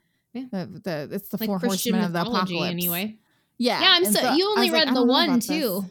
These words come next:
Speaker 2: I only read the first one,
Speaker 1: Yeah,
Speaker 2: but I
Speaker 1: they're good.
Speaker 2: loved
Speaker 1: Yeah.
Speaker 2: it. It was
Speaker 1: The
Speaker 2: just
Speaker 1: second
Speaker 2: this,
Speaker 1: one
Speaker 2: like,
Speaker 1: was actually my favorite.
Speaker 2: Really? I still remember that
Speaker 1: Mm-hmm.
Speaker 2: first book. It's, like, we should pro-, it was Laura, is it Laura Thalassa? We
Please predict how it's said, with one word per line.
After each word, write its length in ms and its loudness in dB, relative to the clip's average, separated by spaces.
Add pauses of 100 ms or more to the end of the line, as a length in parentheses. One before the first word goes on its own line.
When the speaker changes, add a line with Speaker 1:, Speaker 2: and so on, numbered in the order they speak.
(120)
Speaker 2:
I 120 -4
only 240 2
read 140 -2
the 80 -2
first 360 -4
one, 160 -2
Speaker 1:
Yeah, 60 2
Speaker 2:
but 100 -2
I 160 -2
Speaker 1:
they're 140 -4
good. 280 -2
Speaker 2:
loved 600 -2
Speaker 1:
Yeah. 60 0
Speaker 2:
it. 180 -2
It 40 -4
was 180 -2
Speaker 1:
The 60 -4
Speaker 2:
just 100 -2
Speaker 1:
second 140 -2
Speaker 2:
this, 20 -2
Speaker 1:
one 140 -2
Speaker 2:
like, 40 -4
Speaker 1:
was 120 -4
actually 360 -6
my 140 -8
favorite. 500 -10 (400)
Speaker 2:
Really? 340 -4
I 140 0
still 220 -4
remember 240 0
that 140 -2
Speaker 1:
Mm-hmm. 60 -8
Speaker 2:
first 280 -8
book. 260 -6 (120)
It's, 140 -6 (160)
like, 320 -10
we 60 -4
should 140 -12
pro-, 160 -12
it 80 -4
was 160 -6
Laura, 460 -4
is 100 -10
it 80 -8
Laura 280 -4 (160)
Thalassa? 760 -4
We 180 -8